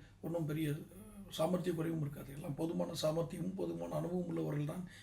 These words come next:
இது போன்ற வழக்குகளை கையாள்வார்கள். இருப்பினும் இந்த, இது போன்ற போலி வழக்குகளும் இப்போது வருவதற்கான வாய்ப்புகள் மிக அதிகம்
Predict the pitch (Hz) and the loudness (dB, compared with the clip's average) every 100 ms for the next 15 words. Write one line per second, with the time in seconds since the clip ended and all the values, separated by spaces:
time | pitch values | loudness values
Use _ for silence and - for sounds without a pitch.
0 | - 185 185 202 190 160 165 165 151 131 | -2 0 6 6 6 6 4 4 2 4
1 | 180 170 143 - - - 190 226 196 131 | 2 0 -4 -10 -14 -4 4 4 6 2
2 | - - - - - - - - - - | -2 -12 -20 -20 -20 -20 -20 -20 -20 -20
3 | - - - - - - - - - - | -20 -20 -20 -20 -20 -20 -20 -20 -20 -20
4 | - - - - - - - 185 190 - | -20 -20 -20 -20 -20 -12 2 6 6 4
5 | 180 185 185 208 202 170 - 220 226 208 | 2 2 4 4 4 0 0 2 4 6
6 | 165 165 - 156 143 139 143 156 143 151 | 6 4 2 2 2 0 -2 0 2 2
7 | 180 170 - 151 127 139 151 143 131 156 | 0 -2 -4 -2 0 -2 -2 -6 -4 0
8 | 160 - - - | 2 0 -2 -12